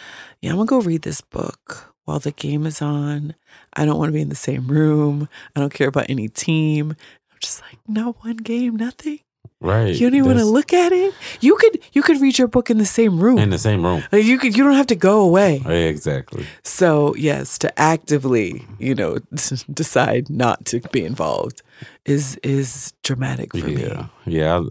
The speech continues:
Speaker 2: I, I learned not being involved actually hindered me in my relationship. Um,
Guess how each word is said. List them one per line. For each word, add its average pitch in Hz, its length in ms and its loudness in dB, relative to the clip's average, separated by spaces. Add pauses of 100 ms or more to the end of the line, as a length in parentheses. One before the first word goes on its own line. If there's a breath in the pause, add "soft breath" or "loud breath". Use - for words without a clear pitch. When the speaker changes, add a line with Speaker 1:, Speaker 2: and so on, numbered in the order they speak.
Speaker 2:
I, 85 60 0
I 87 60 2
learned 80 440 0
not 78 240 -4
being 78 300 -4
involved 71 840 -6 (1120 soft breath)
actually 73 880 -2 (500)
hindered 82 340 -2
me 135 140 -4
in 127 100 -6
my 127 120 -8
relationship. - 580 -12 (640)
Um, 71 560 -6